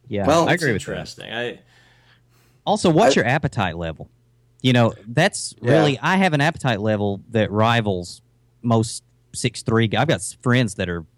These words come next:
Speaker 1: big guys, and I can eat more than them.
Speaker 2: Yeah.
Speaker 1: And that's the way I like to eat. I mean, I like to eat until I don't really want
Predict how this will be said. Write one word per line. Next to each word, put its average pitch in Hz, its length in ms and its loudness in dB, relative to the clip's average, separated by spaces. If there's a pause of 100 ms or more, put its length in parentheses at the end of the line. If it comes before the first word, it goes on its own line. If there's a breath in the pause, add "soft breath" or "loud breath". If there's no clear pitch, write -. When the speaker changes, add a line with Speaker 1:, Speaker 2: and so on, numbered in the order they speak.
Speaker 1:
big 123 220 0
guys, 98 380 0
and 90 80 -6
I 101 60 -4
can 95 100 -6
eat 87 100 -6
more 85 180 -4
than 80 140 -10
them. 92 300 -2 (680 soft breath)
Speaker 2:
Yeah. 123 120 -2
Speaker 1:
And 117 340 0 (320)
that's 135 280 0
the 135 120 2
way 123 160 4
I 117 80 2
like 113 340 -2
to - 140 -12
eat. 147 180 -4
I 98 60 -4
mean, 107 120 -2
I 110 120 0
like 156 240 0
to 160 160 -8
eat 139 180 -2
until 101 580 -4 (280)
I 104 200 0
don't 131 340 2
really 127 300 2
want 117 300 2